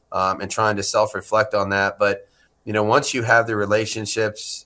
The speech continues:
uh, that you need, and that takes time and it takes effort, you know, and you have to care about 'em off the field. You have to care about, uh, their personal situations. And, um, once you invest in that and you have, you know, the ability to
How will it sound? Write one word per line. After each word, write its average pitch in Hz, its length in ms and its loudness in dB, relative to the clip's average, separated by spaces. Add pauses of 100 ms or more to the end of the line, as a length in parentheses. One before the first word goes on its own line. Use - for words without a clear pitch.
uh, 101 280 0
that 104 220 0
you 101 140 -4
need, 104 480 -4
and 98 140 -6
that 107 180 0
takes 117 300 -6
time 110 460 2
and 98 100 -4
it 98 100 -4
takes 110 320 -4
effort, 101 460 0 (240)
you 110 100 -6
know, 104 160 2
and 101 100 -2
you 107 100 0
have 117 120 2
to 98 80 -12
care 113 300 -2
about 107 280 6
'em 104 140 0
off 107 280 2
the 107 80 -8
field. 107 420 -4
You 98 80 -2
have 98 140 -2
to 101 60 -20
care 113 280 -2
about, 101 400 4 (400)
uh, 92 160 -2
their 104 180 2
personal 113 420 -2
situations. 107 1000 -4
And, 95 240 -6 (480)
um, 95 420 -6
once 131 240 2
you 147 100 0
invest 107 640 2
in 120 140 -6
that 123 480 2
and 98 340 -4
you 107 120 -2
have, 107 300 4 (220)
you 104 140 -6
know, 98 200 -2
the 101 140 -4
ability 107 560 0
to 101 400 -4